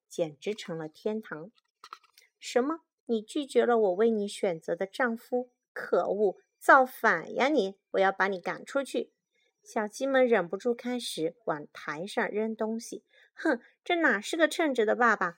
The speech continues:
你绝不能这么做！”卡梅利多感到脑子里一片混乱。台上的女演员是如此美丽，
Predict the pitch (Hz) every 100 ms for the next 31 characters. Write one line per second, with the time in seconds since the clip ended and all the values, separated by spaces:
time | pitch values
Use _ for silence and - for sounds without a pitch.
0 | _ - 220 - 226 233 330 277 285 294
1 | 294 330 285 - _ _ _ - 151 156
2 | 151 208 294 170 - - 175 165 160 160
3 | 190 196 180 - 226 _ 190 - - 220
4 | 170 196 160 - - - _ _ _ _
5 | - 269 320 311 269 240 233 233 190 175
6 | 170 208 - 180 208 285 - 196 190 160
7 | 160 160